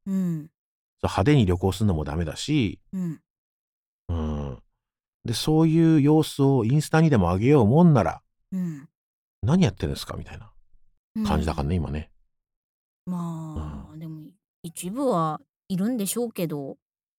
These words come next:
Speaker 1: あんまりそういうのがもてはやされない時代になっちゃったからね。
Speaker 2: うん、みんな落ち着いたんかな、やっぱり。人口のボリュームゾーンがやっぱ落ち着いてしまったんですかね。
Speaker 1: うん。
Speaker 2: うん、っ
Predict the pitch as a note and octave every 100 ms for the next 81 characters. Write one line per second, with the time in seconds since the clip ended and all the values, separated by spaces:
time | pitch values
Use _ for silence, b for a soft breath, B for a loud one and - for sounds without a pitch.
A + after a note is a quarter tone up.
0 | _ - G3+ A3 B3+ C#4+ C#4+ - C#4+ D4
1 | E4 E4+ C#4 G3+ F3 D3+ - _ - F#3+
2 | - C#4 - D#4+ E4+ F4 F4+ F#4 A3+ E3+
3 | D#3+ E3+ F3+ F#3+ A#3 G3 - - D3 D3+
4 | D#3+ F#3 G#3+ A3+ _ _ _ _ _ _
5 | _ E2+ D#2 E2 F#2 G2+ G#2 - E3+ C4+
6 | C#3 D#3+ C#3 A2 A2 F2+ C#2+ _ - F#2
7 | A2 C#3+ D3+ D#3 D3+ G#2+ C3+ D3+ C#3+ E3
8 | G#2+ F2 F2+ F2 - D3 E3 E3+ G3 -
9 | C#2+ F2 F#2 - _ _ _ F#3 F#3+ F3+
10 | E3+ E3+ D3+ D3 E3 E3 _ _ _ _
11 | _ _ D#2 D2+ D2+ C#2+ C2+